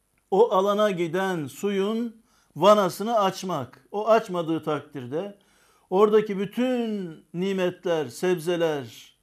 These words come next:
meyveler heba olur. Çalışanların bütün gayretleri, çalışmaları, mesaileri heba olur, ziyan olur. Aynen onun gibi kainat sisteminde külli bir ubudiyetle vazifeli olan insan,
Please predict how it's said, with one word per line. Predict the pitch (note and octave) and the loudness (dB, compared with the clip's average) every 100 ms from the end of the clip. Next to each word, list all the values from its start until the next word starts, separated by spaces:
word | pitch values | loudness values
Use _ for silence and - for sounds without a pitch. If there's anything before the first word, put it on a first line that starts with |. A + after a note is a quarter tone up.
| _ _ _ - | _ _ _ -4
meyveler | F#3+ G3+ F#3+ F#3+ A3 | 0 2 2 0 0
heba | F#3+ G#3 A3+ A3 | 0 2 4 6
olur. | G3 E3+ B2+ - | 4 0 -4 -4
Çalışanların | G3+ G3+ - G#3 G3+ G3+ G3+ F#3 | 0 0 0 -4 -2 -4 -4 -4
bütün | G3 - B3 B3 G#3 D#3+ | -6 -4 -2 -2 -4 -4
gayretleri, | F#3 F#3+ F#3+ F#3 F#3 F#3+ F3 E3 | -2 0 2 0 -2 -2 0 -2
çalışmaları, | - F3+ F#3 F3+ F3+ F3+ E3 E3 D3 | -2 0 0 -2 -2 0 0 -2 -4
mesaileri | F#3+ F3+ F3+ F3 E3 E3 G#3 C4 - _ _ _ _ _ _ _ | -6 -4 0 0 0 0 -2 -2 -10 _ _ _ _ _ _ _
heba | F#3+ G#3 A#3 | 2 6 8
olur, | G#3+ E3+ C3+ | 6 2 -4
ziyan | A#2+ D3 F3+ G3+ | -6 -2 0 0
olur. | G3+ C#3+ B2+ - - _ _ _ _ _ _ _ - | -2 -6 -10 -14 -20 _ _ _ _ _ _ _ 2
Aynen | F3+ G3 G3 | 4 4 -2
onun | F3+ G3+ F#3 | -2 -4 -4
gibi | D3 C#3 C3 | -4 -6 -6
kainat | D#3 D#3+ E3+ F3+ - | -4 -4 -4 -6 -10
sisteminde | D3+ - D3 C#3+ C#3 D#3+ F#3+ F#3+ | -16 -10 -8 -8 -2 -2 -4 -12
külli | - E3+ E3 G#3 A3 | -6 -6 -2 -4 -2
bir | G3 | -2
ubudiyetle | F3+ E3+ D3 D#3 C#3+ D3+ F3 F3+ E3 D3 B2+ B2 _ _ _ _ _ _ _ _ | -4 -6 -4 -4 -2 -4 -2 -4 -4 -4 -4 -12 _ _ _ _ _ _ _ _
vazifeli | C#3 D3 D3+ G3 F#3 F#3 G#3+ | 2 2 2 -2 0 4 8
olan | A3+ G#3 F3+ D3 D3 | 8 8 4 0 -6
insan, | D3 C#3 - D3 D#3 G3 | -10 -10 -8 -8 -8 -10